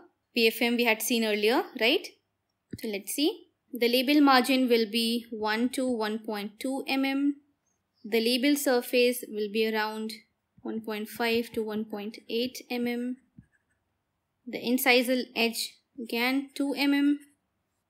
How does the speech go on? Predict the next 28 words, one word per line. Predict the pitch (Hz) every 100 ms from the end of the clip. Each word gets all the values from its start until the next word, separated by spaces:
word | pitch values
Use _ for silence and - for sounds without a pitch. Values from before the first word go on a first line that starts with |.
| _
Now | 240 226
the | 220
palatal | 226 233 233 262 285
surface | 302 277 294 294 285
as | - 233 285 262
well | 269
as | 262 262
the | 269
palatal | 277 208 208 247
margin, | 220 190 196 254 349 - _ _ _ -
these | 226 247 240
will | 214
be | 214 240
just | 226 214 - -
point | 214 220
five | - 220 196 202 -
M | 220
M | 185 185
because | 196 208 214
we | 220
just | 247 277 -
have | - 311
metal | 208 208 202
here. | 208 180 - _ _ _ _
Then | 220 226
the | 220
next | 247 - -
case, | 285 294 294